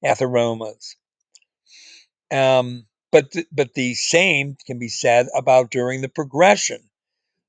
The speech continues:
<laughs> of the atheromogenesis and atherosclerosis now being a fully active inflammatory system. So there are changes in the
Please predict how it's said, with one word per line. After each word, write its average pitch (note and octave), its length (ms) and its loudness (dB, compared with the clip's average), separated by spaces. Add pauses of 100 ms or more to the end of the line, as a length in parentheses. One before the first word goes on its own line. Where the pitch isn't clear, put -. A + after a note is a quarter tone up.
<laughs> - 240 -20 (640)
of B2 140 0
the A#2+ 120 4
atheromogenesis A#2 1080 0
and A2 100 -8
atherosclerosis G#2+ 1080 -4
now A#2+ 540 4 (380)
being A2+ 240 -4
a A#2 100 -2 (160)
fully B2 520 2
active C3+ 640 0 (200)
inflammatory A#2+ 880 -6
system. - 460 -16 (1200)
So C#3+ 260 6
there C3+ 160 6
are A#2 120 4
changes D3+ 600 -4
in D#3 140 -4
the C#3 100 -6